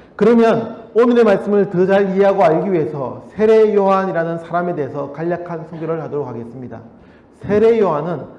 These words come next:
아론의 자손인 제사장 직분의 아버지 사가랴와 어머니 엘리사벳 사이에서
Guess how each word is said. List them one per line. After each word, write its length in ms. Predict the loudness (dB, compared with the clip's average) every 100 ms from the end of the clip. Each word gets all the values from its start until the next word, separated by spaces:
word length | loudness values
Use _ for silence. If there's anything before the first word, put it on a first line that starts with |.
| -20 -20 _
아론의 520 | -2 0 2 2 0
자손인 680 | -4 -8 -8 -8 -8 -12 -20 -20 _ _
제사장 640 | -4 -4 -2 -4 -4 -8 -10
직분의 880 | -20 -20 -12 -8 -6 -8 -10 -16 -20 _
아버지 800 | -14 -8 -2 -2 -4 -10 -10 -14 -18
사가랴와 760 | -10 -4 -4 -4 -8 -12 -16 -20 -20 _ _ _
어머니 500 | -6 -4 -4 -8 -10 -16 -20 _ _
엘리사벳 960 | -10 -8 -6 -8 -8 -10 -8 -10 -14 -12
사이에서 800 | -10 -6 -8 -8 -10 -10 -12